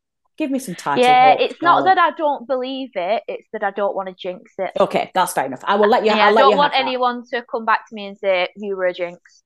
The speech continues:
Speaker 1: No, that's fair. I, I'm used to carrying that burden, and I get, uh, I've had abuse for about <laughs> ten years with my, with my jinxing, so I will carry that flag. I'm all right. I've, I've got, I've got, um, I've got a thick skin when it comes to things like that. I, I'm gonna have that. Um, well, let's move on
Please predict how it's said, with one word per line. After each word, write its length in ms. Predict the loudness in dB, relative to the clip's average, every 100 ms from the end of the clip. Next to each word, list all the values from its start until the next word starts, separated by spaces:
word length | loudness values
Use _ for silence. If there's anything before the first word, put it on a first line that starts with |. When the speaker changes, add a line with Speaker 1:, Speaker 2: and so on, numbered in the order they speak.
| _ _ -20 -20 -20 _ _
Speaker 1:
No, 340 | 4 8 8 8
that's 280 | 4 2 2
fair. 380 | 4 6 4 0 -4
I, 180 | -2 -2
I'm 200 | -4 -4
used 240 | -6 -10 -12
to 60 |
carrying 420 | -6 -4 -2 -4
that 180 | -6 -6
burden, 360 | -6 -6 -6 -8
and 120 | -8
I 60 | -8
get, 280 | -8 -8 -4
uh, 140 | -4 -2
I've 120 | 0
had 140 | 0 0
abuse 280 | -4 -6
for 60 | -4
about 140 | -4
<laughs> 20 | 0
ten 220 | 4 4
years 420 | 6 4 4 4
with 160 | 2 6
my, 380 | 6 6 4 2 -6 -6
with 100 | -2
my 140 | 0
jinxing, 400 | -2 -4 -10 -10
so 80 | -2
I 100 | 2
will 80 | 2
carry 260 | 2 0 0
that 180 | -2 -4
flag. 180 | -8
I'm 160 | -6 -6
all 80 | -4
right. 200 | -6 -8
I've, 140 | -10 -8
I've 180 | -10 -8
got, 200 | -10 -10
I've 280 | -14 -14 -12
got, 160 | -12 -10
um, 400 | -10 -12 -16 -18
I've 340 | -20 -18 -20 -18
got 120 | -18
a 100 | -16 -10
thick 160 | -10
skin 240 | -10 -12 -12
when 120 | -14
it 60 | -20
comes 180 | -20 -20
to 60 | -20
things 160 | -20
like 100 | -18
that. 100 | -16 -16
I, 120 | -16
I'm 120 | -16 -16
gonna 140 | -18
have 120 | -18 -18
that. 140 | -20 _ -20 -16 0
Um, 360 | 4 4 2 -4
well, 160 | 0
let's 220 | 2 0 -2
move 180 | -4
on 320 | 0 2 2